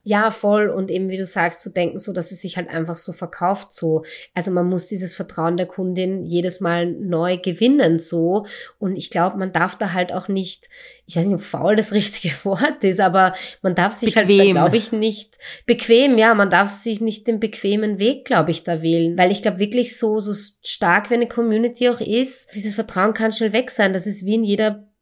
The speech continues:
Speaker 1: Privatbeziehung auch. Also eine Ehe, eine sehr gute Freundschaft, äh, Beziehung zu den Eltern, keine Ahnung.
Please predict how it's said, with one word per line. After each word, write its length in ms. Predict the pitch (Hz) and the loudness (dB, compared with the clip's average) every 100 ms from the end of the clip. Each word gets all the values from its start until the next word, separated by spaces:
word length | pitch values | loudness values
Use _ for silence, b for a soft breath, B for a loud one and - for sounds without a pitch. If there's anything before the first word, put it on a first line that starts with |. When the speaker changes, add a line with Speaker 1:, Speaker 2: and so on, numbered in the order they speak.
| - | -4
Speaker 1:
Privatbeziehung 1000 | 220 185 226 - - 202 - 165 165 | 0 0 0 -4 -6 -4 -2 -2 -2
auch. 360 | - 123 156 160 | -2 -2 -2 -4
Also 260 | - 170 180 | -6 -4 -2
eine 240 | 185 175 | -2 0
Ehe, 280 | 170 202 233 | 2 6 6
eine 380 | 202 196 190 196 | 6 2 0 -2
sehr 160 | - 190 | -4 -4
gute 240 | 190 208 | -4 -6
Freundschaft, 600 | - 165 196 208 208 208 | -4 -2 0 0 -4 -4
äh, 180 | 220 240 | -6 -6
Beziehung 360 | 180 165 196 185 | -8 -8 -6 -6
zu 100 | 185 | -6
den 140 | 190 | -6
Eltern, 320 | 123 196 214 | -4 -4 -6
keine 220 | 185 180 151 | -6 -2 2
Ahnung. 280 | 285 247 | 2 2